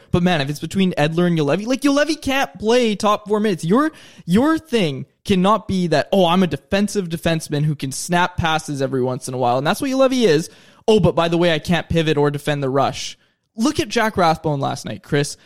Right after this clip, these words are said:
There were no times last night where he was getting lost in the defensive zone. He was tracking his man, and then he's able to use his skating to quickly get back into position. Juolevi looks lost in those same scenarios. Like, you have to go back and watch Jack Rathbone shift, and he wasn't even spectacular.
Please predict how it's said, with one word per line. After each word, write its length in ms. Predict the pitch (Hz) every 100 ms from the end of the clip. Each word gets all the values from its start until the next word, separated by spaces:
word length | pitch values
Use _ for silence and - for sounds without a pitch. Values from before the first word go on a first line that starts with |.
| _
There 140 | 220 285
were 100 | 220
no 380 | 165 170 220
times 480 | 262 208 165 135 -
last 260 | 127 120 -
night 160 | 139
where 80 | 101
he 160 | 151 196
was 140 | 190
getting 260 | 190 175 147
lost 320 | 143 143 147
in 100 | 151
the 60 | 143
defensive 400 | 131 139 131 127
zone. 220 | 139 120 - -
He 100 | 185
was 120 | 170
tracking 380 | - 185 208 240
his 140 | 220
man, 240 | 175 165 165
and 180 | 147 151
then 80 |
he's 140 | 185 190
able 160 | 185
to 60 | 180
use 160 | 175 160
his 100 | 160
skating 320 | - 160 151
to 60 | 143
quickly 320 | - 170 180
get 200 | 160 147
back 260 | 139 139 135
into 100 | 135
position. 480 | 135 131 127 120 101 - _ _ -
Juolevi 340 | 233 269 277
looks 240 | 262 -
lost 680 | 170 151 160 202 139 - - -
in 160 | 180
those 180 | 175 170
same 260 | - 175 180
scenarios. 440 | - 156 160 139
Like, 160 | 135 170
you 100 | 247
have 120 | 285
to 60 | 214
go 180 | 185 196
back 300 | 180 160 - - -
and 200 | 147 143
watch 300 | 143 196 -
Jack 260 | 196 185
Rathbone 380 | 170 160 - 156
shift, 260 | - 165 156
and 120 | 240
he 120 | 285
wasn't 280 | 311 330 330
even 200 | 320 330
spectacular. 880 | - - 277 262 233 254 254 202 139